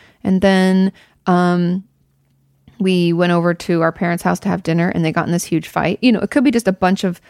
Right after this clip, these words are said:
things throughout a day or two or a week that build up. And then at a certain point, our brain is like, "Fuck this, I'm out. I can't deal." Okay.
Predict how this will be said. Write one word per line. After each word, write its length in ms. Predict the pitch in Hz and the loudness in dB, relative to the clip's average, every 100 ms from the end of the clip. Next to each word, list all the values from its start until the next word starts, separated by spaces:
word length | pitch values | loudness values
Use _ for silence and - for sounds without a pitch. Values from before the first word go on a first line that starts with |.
| _ | _
things 460 | _ 220 214 190 - | _ 2 2 2 0
throughout 540 | 185 165 160 170 - - _ _ - | 0 2 4 2 0 -8 _ _ -2
a 80 | 175 | 0
day 380 | 170 165 170 165 | 2 2 4 2
or 100 | 165 | 0
two 280 | - 165 | 0 0
or 140 | 165 160 | 2 0
a 80 | 160 | 2
week 420 | 196 190 - - _ | 0 0 -4 -14 _
that 200 | 190 165 | -2 2
build 260 | 175 160 190 | 2 4 4
up. 340 | 240 202 - | 2 2 0
And 160 | 185 180 | 0 2
then 140 | 170 | 2
at 80 | 165 | 2
a 80 | 170 | 0
certain 280 | - 185 170 | -2 -4 -2
point, 280 | 226 240 - | -2 -2 -2
our 100 | 170 | -4
brain 260 | 180 170 160 | -2 -2 -2
is 100 | 156 | -4
like, 220 | 165 - _ _ _ - | -6 -10 _ _ _ -20
"Fuck 280 | - 156 - | -6 -6 -6
this, 180 | 165 - | -8 -6
I'm 100 | 98 | -6
out. 200 | - - _ - | -8 -12 _ -10
I 60 | |
can't 280 | - 170 - | -6 -8 -6
deal." 280 | - - - _ _ _ | -8 -8 -10 _ _ _
Okay. 320 | - 196 185 | -8 -2 -2